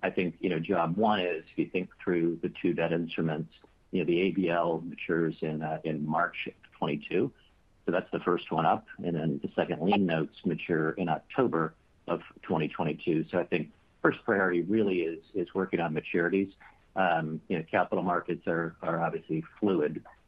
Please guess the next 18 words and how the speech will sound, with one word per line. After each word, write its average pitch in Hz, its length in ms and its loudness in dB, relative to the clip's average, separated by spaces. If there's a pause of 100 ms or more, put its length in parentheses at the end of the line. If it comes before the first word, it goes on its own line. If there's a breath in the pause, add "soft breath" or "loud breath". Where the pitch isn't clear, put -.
so 80 80 0
it's - 100 -4
hard 90 260 2
to 82 80 -2
call, 85 600 2
you 95 80 2
know, 80 60 0
an 78 60 -2
exact 76 380 0
interest 82 380 -2
rate 76 240 0
sitting 82 220 0
here, 76 360 -2
you 104 100 2
know, 78 100 0
in 73 60 -2
August. - 460 0
But - 140 -2